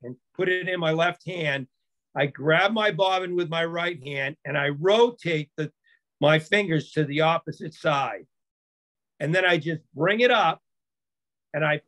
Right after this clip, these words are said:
pull my bobbin towards me. And I pin that material right to the far side of the shank. And then I can just work my way up. And what I wanna do is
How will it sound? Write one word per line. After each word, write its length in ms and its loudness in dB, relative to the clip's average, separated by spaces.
pull 260 2
my 180 -2
bobbin 420 0
towards 460 -4
me. 220 -18
And 100 2
I 200 2
pin 320 0
that 360 0
material 760 -2
right 340 0
to 380 -2
the 260 0
far 240 2
side 360 -4
of 80 -10
the 60 -12
shank. 420 -10
And 180 0
then 140 4
I 160 2
can 180 -8
just 300 -4
work 360 2
my 200 0
way 320 0
up. 280 0
And 160 -4
what 180 0
I 140 2
wanna 300 0
do 320 -4
is 160 -8